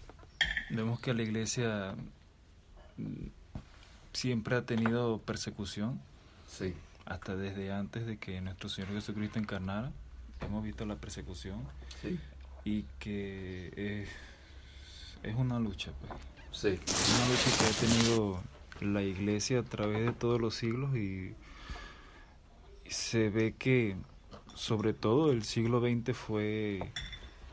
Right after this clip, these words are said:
Speaker 1: como que se abrió aún más esa brecha.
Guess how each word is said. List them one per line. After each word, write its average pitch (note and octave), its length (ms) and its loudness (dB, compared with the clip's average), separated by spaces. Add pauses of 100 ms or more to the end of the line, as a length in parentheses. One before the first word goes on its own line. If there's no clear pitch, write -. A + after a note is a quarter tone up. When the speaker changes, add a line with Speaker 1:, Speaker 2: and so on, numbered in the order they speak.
(1000)
Speaker 1:
como A2+ 260 2
que G#2 640 0 (840)
se - 460 4
abrió B2 380 8
aún B2+ 240 8
más C3+ 160 8
esa C3+ 240 6
brecha. A#2+ 380 4